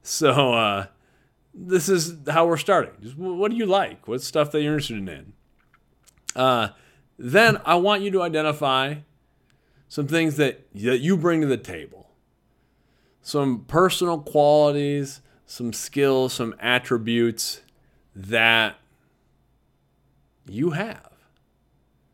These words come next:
This is another thing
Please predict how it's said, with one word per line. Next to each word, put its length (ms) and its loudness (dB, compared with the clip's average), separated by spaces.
This 180 -16
is 120 -12
another 580 0
thing 520 -6